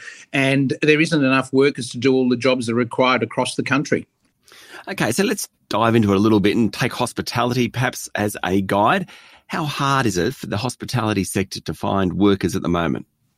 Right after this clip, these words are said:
Speaker 1: Oh, look, it's very difficult. Uh, lots of pubs, clubs and restaurants are all looking for staff. You can go to many of these establishments at any time and you'll find that they've got restricted hours and restricted facilities because they just haven't got it. I mean, fifty percent of the hotels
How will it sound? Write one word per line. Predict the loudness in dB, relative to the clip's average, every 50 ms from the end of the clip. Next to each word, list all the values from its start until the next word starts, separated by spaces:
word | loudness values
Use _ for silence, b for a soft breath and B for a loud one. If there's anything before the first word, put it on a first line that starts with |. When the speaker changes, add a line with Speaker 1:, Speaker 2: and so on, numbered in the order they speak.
| _ B B B B B
Speaker 1:
Oh, | 4 4
look, | 4 4 4
it's | 2 2 0
very | 2 2 4 4 2
difficult. | 2 0 -4 -2 -4 -4 -4 -4 -4 -4 -4 -2
Uh, | -2 0 0 0 -2 -4 b b b b
lots | -2 -2 -2 -2
of | -6 -4
pubs, | -2 -2 -2 -2 -2 -6 -12
clubs | -8 -4 -2 0 0 -2 -4 -4
and | -4 -2 0
restaurants | 0 -2 -2 -2 -4 -2 -2 -2 -2 -2 -2
are | -2 0
all | 2 2 2 2
looking | 0 -2 -2 -2 -4 -4
for | -4 -4 -4
staff. | 0 2 4 4 6 4 2 0 -4 B B B B B
You | -2 0
can | 2 0 2 4
go | 4 4 6 4 4
to | 2 0 0
many | 0 2 2 2 2 0
of | 0
these | 0 0 0 0 -2
establishments | -4 -4 -2 -2 0 0 0 0 -2 -2 -2 -4 -4 -4 -4 -6 -8 -12 B B B B
at | B 0
any | 2 2 2 2 0
time | 0 -2 -2 0 0 2 2 0 0
and | 0 0
you'll | 0 0 0
find | -2 -2 -2 0 2 2 2 0
that | 0 0 0
they've | -2 -2 -2 -2
got | -2 -2 -2 -2
restricted | -4 -4 -2 -2 -2 -2 -2 -2 -4 -2
hours | 0 2 2 2 0 0 -2 -4 -8 -10
and | -10 -10
restricted | -10 -8 -6 -8 -8 -8 -8 -8 -8 -8 -8 -12
facilities | -20 -20 -20 -12 -8 -8 -6 -6 -4 -4 -2 -2 -2 -2 -4 -4 -4 -4
because | -4 -6 -6 -4 -2 -2 -2 -2
they | -2 -4
just | -4 -4 -4 -2
haven't | -4 -2 -2 0
got | 0 0 0 0
it. | 0 -2 -4 -4
I | -2 0
mean, | 0 2 0 0 -2
fifty | -2 -4 -4 -2 -6
percent | -6 -6 -6 -4 -2 -2 0 0
of | -2
the | -2 -2 -2
hotels | -2 -2 -2 -2 -2 -2 -2 0 0 0 0 0 -2 -4 -6